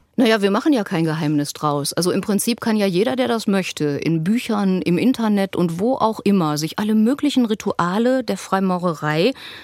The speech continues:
es gibt ja durchaus unterschiedliche, kann sich die zusammensuchen, kann da drin lesen.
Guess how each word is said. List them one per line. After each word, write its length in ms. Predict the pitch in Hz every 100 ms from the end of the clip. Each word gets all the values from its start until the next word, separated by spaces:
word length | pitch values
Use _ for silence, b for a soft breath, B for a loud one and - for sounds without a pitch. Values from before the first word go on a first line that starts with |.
| B
es 80 | -
gibt 180 | 202 -
ja 80 |
durchaus 320 | 175 151 151 -
unterschiedliche, 920 | 185 233 240 247 247 240 233 247 247
kann 180 | - 180
sich 140 | 175
die 100 | 175
zusammensuchen, 920 | - 151 175 220 220 208 202 208 202
kann 260 | 196 175 165
da 100 | 160
drin 240 | 156 170
lesen. 640 | 170 214 233 214 208 202